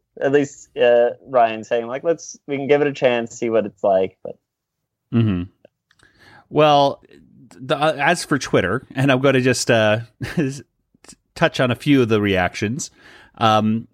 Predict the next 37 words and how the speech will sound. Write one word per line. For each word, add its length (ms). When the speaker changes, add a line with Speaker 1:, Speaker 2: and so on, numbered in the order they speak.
Speaker 2:
number 280
one, 440
I 120
gotta 380
give 240
a 40
shout 300
out 200
to 420
Adu 280
Payton, 460
who 120
actually 640
alerted 480
us 380
<laughs> 180
to 580
the, 460
uh, 380
the 120
news 340
of 80
this 180
coming 320
out. 320
Of 140
all 180
the, 220
of 120
all 140
the 100
people 280
who, 260
who 160
would 160
have, 100
uh, 240